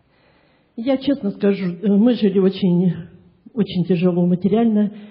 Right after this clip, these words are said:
и я когда-никогда подходила к этой заветной корзиночке и ложила туда доллар, два, и больше я не могла. И однажды мне Света говорит: «Галина, а вы заведите себе какой-нибудь такой вот пакетик,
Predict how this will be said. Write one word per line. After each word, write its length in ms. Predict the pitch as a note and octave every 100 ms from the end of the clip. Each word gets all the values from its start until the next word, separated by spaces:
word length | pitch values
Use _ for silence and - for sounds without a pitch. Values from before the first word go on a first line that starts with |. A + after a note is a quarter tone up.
| - _ -
и 60 | A#3
я 160 | C#4
когда-никогда 760 | C#4 B3 D4+ C#4 C4 C4 A3+ B3+
подходила 540 | B3 A#3+ G#3+ G3+ G#3
к 100 | G3
этой 200 | G3+ G#3+
заветной 420 | F#3 G3 G3+ G3+
корзиночке 720 | G3 G3+ G#3+ C4 A#3+ - - G3+
и 40 |
ложила 340 | G3 F#3+ A#3+ G3
туда 280 | G3 F#3+
доллар, 380 | G3+ B3 G#3+ F#3
два, 200 | F#3+ A3
и 80 | G3+
больше 320 | F#3+ F3+ -
я 120 | F3
не 120 | F3 E3+
могла. 420 | F3 E3+ C#3+ D3 - _ _ _ _ _ _ _ _ _ _
И 100 | B3+
однажды 400 | C4+ D4 D#4 B3+
мне 160 | B3
Света 340 | A#3+ A#3+ A#3+ A#3
говорит: 540 | G3 G#3 G3+ D#3+ D#3 - - - _ _
«Галина, 600 | G#3 A#3+ G#3 E3+ C#3+ D#3 - _ _ _ _ -
а 80 | C4+
вы 160 | D#4+
заведите 480 | D#4+ D#4+ E4+ F4 B3+
себе 220 | - G#3
какой-нибудь 580 | A3 A3+ A#3+ A3+ G3 G#3+
такой 280 | A3+ A3+ A3
вот 200 | F#3+ -
пакетик, 640 | C4 F4+ F#4 E3 - -